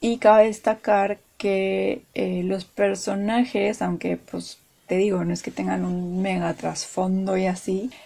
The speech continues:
eh, son personajes que de todas formas te interesas por ellos, sobre todo por Marco. Y, por ejemplo, con The Nobleman, a lo mejor no es que te interese tanto que sobreviva o lo que sea,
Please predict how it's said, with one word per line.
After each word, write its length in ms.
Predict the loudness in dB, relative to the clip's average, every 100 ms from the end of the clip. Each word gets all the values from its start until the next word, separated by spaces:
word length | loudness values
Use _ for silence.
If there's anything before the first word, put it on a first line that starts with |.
| -2
eh, 260 | 2 4 2
son 240 | 0 2
personajes 880 | 6 6 4 2 -2 -2 -2 -2 -6 -8
que 960 | -2 0 0 0 0 0 0 0 0 -4 -6
de 160 | -8 -8
todas 440 | -2 2 4 2
formas 760 | -2 -2 0 0 0 2 2 0 -6
te 400 | -2 2 2 0 0
interesas 960 | -4 0 0 0 0 -2 -2 -6 -10
por 160 | 0 4
ellos, 220 | 4 2
sobre 180 | 0 0
todo 240 | 4 4 4 _
por 320 | 2 2 4 0
Marco. 760 | 0 2 2 0 -2 -6 -6 -10 -10
Y, 360 | -2 0 0 0
por 180 | 0 0
ejemplo, 420 | 0 -2 -4 -6 -10 -4
con 420 | 0 0 0 0
The 120 | 0
Nobleman, 840 | 0 4 4 4 2 0 -2 -2 -6 -12 -6
a 80 | -2
lo 80 | 0
mejor 240 | 0 0
no 60 | -2
es 80 | -4
que 100 | -8
te 140 | -6
interese 480 | -6 -2 -4 -2 -6
tanto 360 | -2 -4 -4 -10
que 100 | -10
sobreviva 440 | -6 -4 -2 -2
o 60 | -4
lo 80 |
que 80 | -4
sea, 260 | -4 -2